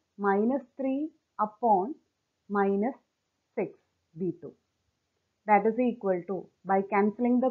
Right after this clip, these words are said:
common factor, again minus minus getting cancelled,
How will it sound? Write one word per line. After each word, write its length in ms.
common 380
factor, 400
again 420
minus 460
minus 420
getting 360
cancelled, 480